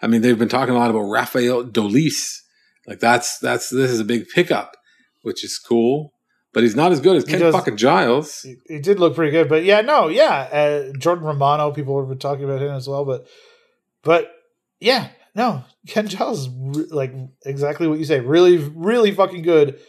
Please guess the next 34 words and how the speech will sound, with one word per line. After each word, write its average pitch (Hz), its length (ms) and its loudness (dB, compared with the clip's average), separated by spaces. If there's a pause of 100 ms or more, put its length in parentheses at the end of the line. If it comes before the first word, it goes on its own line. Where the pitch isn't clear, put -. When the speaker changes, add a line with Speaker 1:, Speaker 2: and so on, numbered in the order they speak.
(480)
Speaker 2:
at 151 160 2
the 147 80 -6
job 156 320 4
that 147 140 0
he 147 60 -2
does. 139 460 0
And, 156 320 -2
and 190 380 0
the 190 100 4
other 202 440 2
thing 175 160 -4
about 143 220 0
that 135 200 2
is, 123 300 -4 (720)
if 160 120 -6
you 156 80 -4
sign 208 240 2
him 233 60 -8
to 180 140 0
a 147 40 -2
contract, 135 600 -2 (1160)
you'll 156 200 -12
still - 280 -8 (220)
probably 311 320 -8
be 208 160 -8
able 170 240 -6
to - 80 -18 (120)
trade 143 360 -6
him 202 120 -4
if 135 140 -6
that's 131 220 -4
what 143 80 -8
you 139 140 -6
really 143 480 -4